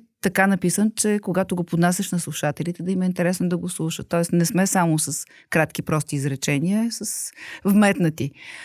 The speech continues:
А, така че в този смисъл да, пиша, защото това, което казвам в ефир, то после трябва да се появи на сайта, т.е. трябва да може да бъде прочетено. Но със сигурност съм, направо сто процента съм сигурна, че ако трябва това, което аз съм написала, да бъде публикувано в,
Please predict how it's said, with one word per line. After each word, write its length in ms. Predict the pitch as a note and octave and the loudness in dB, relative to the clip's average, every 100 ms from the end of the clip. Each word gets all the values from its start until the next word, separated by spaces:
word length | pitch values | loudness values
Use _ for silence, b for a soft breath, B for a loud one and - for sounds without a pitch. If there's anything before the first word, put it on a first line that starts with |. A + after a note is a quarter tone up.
| B B | B B
А, 340 | - F3 E3 | 2 4 4
така 280 | F3 - G#3+ | 2 0 0
че 140 | A3+ A#3+ | 2 -2
в 100 | - | 0
този 260 | G3+ A3 | 2 2
смисъл 340 | A#3 F#3+ F#3+ F#3 | 2 0 2 2
да, 180 | F3+ | 2
пиша, 320 | F#3 A3 G#3+ C4+ | 2 0 2 2
защото 360 | G3+ G#3+ G#3+ | 4 2 0
това, 220 | F3+ G#3+ | -2 -2
което 360 | G#3 G#3+ G3+ F3 - _ | 0 0 0 -2 -8 _
казвам 540 | - F#3+ G3+ F#3 F3+ | 0 4 4 2 0
в 60 | E3+ | 0
ефир, 460 | E3 - E3 F#3 G#3 | -4 0 2 2 0
то 340 | - F3+ F#3 F#3 - | 0 0 0 -4 -4
после 220 | F#3+ - | -4 -2
трябва 160 | G3 F#3 | 0 0
да 40 | |
се 100 | F#3 | 0
появи 300 | - F#3 F#3 | 0 2 4
на 120 | F#3 | 2
сайта, 380 | E3 G3 F3+ F3 | 2 2 2 0
т.е. 160 | D#3 E3+ | 0 0
трябва 260 | - F#3 | 2 2
да 100 | F3+ | 4
може 200 | F#3+ F#3 | 4 4
да 60 | E3 | 2
бъде 200 | D3+ C#3+ | 2 0
прочетено. 600 | - C3 - - - - - B B B B B - | -4 -4 -4 -4 -6 -8 -8 B B B B B 0
Но 140 | F#3+ | 2
със 160 | E3+ F3 | 2 2
сигурност 360 | A3 A3 G#3+ | 2 2 2
съм, 880 | G#3+ G#3 G3+ G3+ G3 F#3+ F#3 F3+ E3 - _ _ _ _ _ _ - | 2 2 2 0 0 -2 -4 -2 -4 -8 _ _ _ _ _ _ 0
направо 300 | G3+ G#3+ G#3+ | 2 2 0
сто 160 | G#3+ G#3 | 0 -4
процента 400 | G3+ - F#3 F3+ | -4 -2 -2 -2
съм 140 | F3 | -4
сигурна, 320 | F3+ E3+ G#3 | 0 0 0
че 140 | A3 G#3 | 0 -2
ако 140 | G3+ | -2
трябва 340 | - G3+ G3 | 0 4 4
това, 260 | G3 - G3 | 2 0 -2
което 320 | F#3+ F#3+ F#3 | 2 0 2
аз 140 | F3+ F#3 | 2 2
съм 120 | F#3 | 2
написала, 460 | E3+ F3+ F3+ F3+ | 2 0 0 2
да 100 | E3 | 2
бъде 200 | E3 D#3+ | 2 2
публикувано 720 | E3 E3+ E3+ E3 F3 E3+ D#3+ D#3 | 0 0 0 2 2 2 2 0
в, 240 | D3 E3 | 0 -2